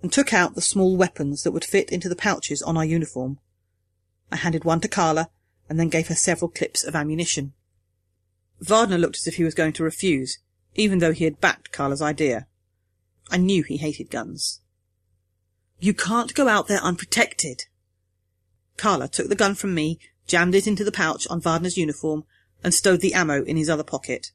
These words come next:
"You have to stay safe." "Okay." "Do you know how to shoot?" I asked. "Of course.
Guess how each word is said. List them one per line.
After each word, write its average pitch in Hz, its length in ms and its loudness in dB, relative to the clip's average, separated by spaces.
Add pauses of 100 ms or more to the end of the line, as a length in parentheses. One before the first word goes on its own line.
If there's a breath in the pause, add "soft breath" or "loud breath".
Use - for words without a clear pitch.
(760)
"You 185 160 4
have 254 260 4
to 277 80 0
stay 226 240 2
safe." - 600 2 (960)
"Okay." 208 800 4 (1040)
"Do 175 80 -2
you 170 60 2
know 165 100 2
how 160 80 -8
to - 80 -10
shoot?" - 440 0 (300)
I 151 100 -8
asked. 175 360 -8 (800)
"Of - 160 -4
course. - 580 4